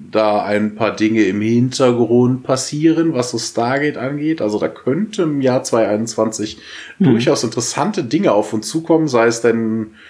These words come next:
Speaker 1: neuere Versionen des, des, äh, Stargate Ecos, äh, des, äh,
Speaker 2: Ja.
Speaker 1: Egos, ne, des, des Shooters oder, ne, serienmäßig, filmmäßig.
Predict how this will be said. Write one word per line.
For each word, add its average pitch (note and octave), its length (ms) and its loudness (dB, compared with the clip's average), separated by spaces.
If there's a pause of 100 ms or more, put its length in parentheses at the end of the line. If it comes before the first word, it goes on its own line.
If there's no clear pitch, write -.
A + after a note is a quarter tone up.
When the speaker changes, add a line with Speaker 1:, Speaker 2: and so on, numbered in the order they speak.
(240)
Speaker 1:
neuere A#2 360 4
Versionen A#2 440 2
des, A#2 240 -4 (200)
des, - 240 -2
äh, G2+ 220 4
Stargate A2+ 420 0
Ecos, G#2 680 0
äh, F2+ 340 0 (120)
des, G#2+ 220 -4
äh, A2 100 2
Speaker 2:
Ja. G#2 60 2
Speaker 1:
Egos, A2 440 2
ne, G#2+ 140 4
des, F#2 240 -4
des G2 120 -4
Shooters G2+ 560 0
oder, F#2+ 680 2
ne, A2+ 380 2
serienmäßig, G2+ 800 0
filmmäßig. G2 840 0